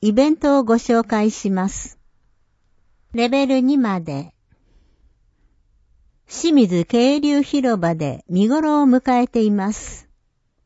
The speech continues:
幻想的な蛍の乱舞。場所、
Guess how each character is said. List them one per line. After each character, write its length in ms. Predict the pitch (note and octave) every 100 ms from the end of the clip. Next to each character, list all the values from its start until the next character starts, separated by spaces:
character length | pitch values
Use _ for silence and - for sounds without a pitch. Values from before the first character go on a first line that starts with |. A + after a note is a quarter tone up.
| _ _ _ _ -
幻 280 | G3+ G#3+ B3
想 240 | A#3+ A#3
的 260 | A#3+ A3+ A3
な 180 | G#3 G#3
蛍 460 | D4+ D#4 D#4+ A3
の 180 | F#3 E3+
乱 340 | E3+ F3 D#3+
舞。 240 | C#3 C#3 - _ _ _ _ _ _ _ _ _ _ _ _ _ _
場 200 | - F3+
所、 340 | G#3 - G#3+